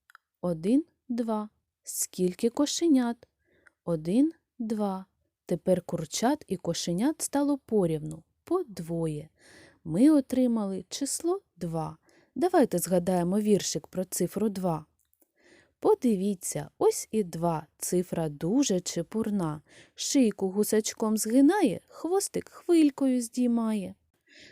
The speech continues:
Діти, бабуся вирішила зібрати капусту. Давайте допоможемо.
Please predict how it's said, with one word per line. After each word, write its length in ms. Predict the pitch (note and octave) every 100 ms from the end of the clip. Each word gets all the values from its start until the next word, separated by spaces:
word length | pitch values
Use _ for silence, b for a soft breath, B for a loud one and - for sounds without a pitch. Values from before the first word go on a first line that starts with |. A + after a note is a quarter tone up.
| B F3
Діти, 420 | F3 F#3 - D3+
бабуся 540 | D3+ D3+ A#3+ F4 F3
вирішила 600 | D#3 A#3 E4 - F3 D#3+
зібрати 500 | D#3 G3+ A#3+ E4+ D4+
капусту. 760 | - D4 - E3+ D3+ - - - B B B
Давайте 420 | D4+ F4+ B3 F3+
допоможемо. 920 | E3+ E3+ A3 G#3 E3+ D#3 D#3 D3 D3+